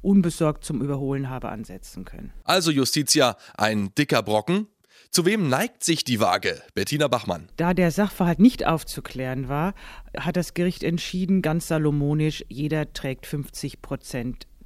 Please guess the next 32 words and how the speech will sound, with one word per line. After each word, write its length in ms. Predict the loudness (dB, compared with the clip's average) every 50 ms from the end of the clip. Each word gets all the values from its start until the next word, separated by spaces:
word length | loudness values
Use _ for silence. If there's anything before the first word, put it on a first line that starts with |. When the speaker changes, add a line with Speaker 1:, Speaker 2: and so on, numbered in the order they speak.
| -18 -12 -10
Speaker 1:
des 480 | -8 -6 -6 -8 -10 -12 -16 -16 -16 -16
Schadens. 640 | -14 -14 -12 -12 -14 -14 -14 -14 -14 -16 -18 -18 -4
Speaker 2:
Gerade 320 | -2 2 2 4 4 4 2
in 160 | 2 0 0
solch 360 | 2 4 4 4 4 2 -2
komplizierten 640 | 0 0 0 0 0 -2 -2 0 0 0 0 -2 -6
Fällen 380 | 0 0 2 2 2 -2 -4 -2
kann 260 | 0 0 0 0 -2
einem 380 | -4 -2 0 0 0 0 -2 -4 _
anwaltliche 600 | -2 -2 0 0 0 0 -2 -2 -4 -4 -4 -2
Beratung 520 | -2 -2 -4 -4 -2 -2 -2 -2 -2 -2
manchen 380 | 0 0 0 0 -2 -2 -4 -4
Ärger 260 | -2 -2 -2 -2 -2
ersparen. 540 | -2 -2 -4 -4 -2 -2 -4 -4 -6 -10 -6
Unter 420 | -6 -2 0 0 0 0 -2 0
w 140 | 0 0 0
w 160 | 0 0 2
w 160 | 2 2 2 0 -2 -10 -16 -6
schadenfix 840 | -4 0 0 0 0 0 -2 -4 -4 -6 -4 -4 -4 -2 -2 -2 0
punkt 40 | 0
d 340 | 0 0 0 0 0 0 0
e 60 | -2
gibt 260 | -4 -6 -8 -8 -6
es 100 | -6 -4
jetzt 240 | -4 -4 -4 -6 -6
ein 200 | -6 -6 -4 -4
neues 320 | -4 -2 -2 -2 -2 -2
und 180 | -2 -4 -4 -4
komfortables 800 | -6 -8 -8 -6 -4 -2 -2 -2 -2 -2 -4 -2 -2 -2 -4 -2
Angebot 560 | -2 -4 -2 -2 -2 0 0 0 0 0 0
der 80 | -2 -2
Verkehrsrechtsanwälte, 1120 | 0 -2 -4 0 0 0 0 0 -2 -4 -4 -2 -2 -2 0 2 2 2 2 2 0